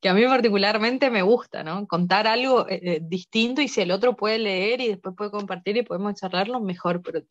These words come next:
pero, pero tengo este, esta especie de fetiche así de,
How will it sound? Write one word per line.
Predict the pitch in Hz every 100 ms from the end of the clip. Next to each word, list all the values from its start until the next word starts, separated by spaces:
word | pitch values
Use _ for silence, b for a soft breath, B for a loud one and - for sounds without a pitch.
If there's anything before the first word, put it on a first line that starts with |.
| -
pero, | 165 165 170
pero | - 160
tengo | 185 214
este, | 220 208 196 180 B B B
esta | 185
especie | 190 - 196 240
de | 214
fetiche | - 190 180 208 196 190
así | 180 185
de, | 175 -